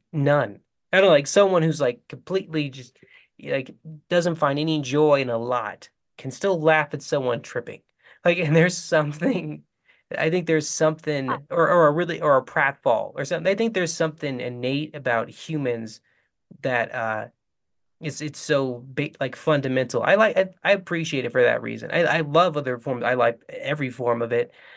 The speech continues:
Speaker 1: um, some more than others. But I think slapstick is, like, the,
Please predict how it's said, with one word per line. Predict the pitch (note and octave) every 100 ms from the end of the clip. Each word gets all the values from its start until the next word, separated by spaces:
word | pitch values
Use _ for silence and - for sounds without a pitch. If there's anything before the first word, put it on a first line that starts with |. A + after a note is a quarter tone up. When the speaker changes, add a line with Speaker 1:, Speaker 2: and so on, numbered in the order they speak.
| -
Speaker 1:
um, | C3 B2
some | B2 G#3
more | G#3 F3
than | B2
others. | B2 A2+ G2+ - - -
But | D3+
I |
think | D#3 E3+
slapstick | D#3+ - C#3+ C3+ C#3 C3
is, | B2 A2+
like, | A2+ A2 -
the, | - A2+ A2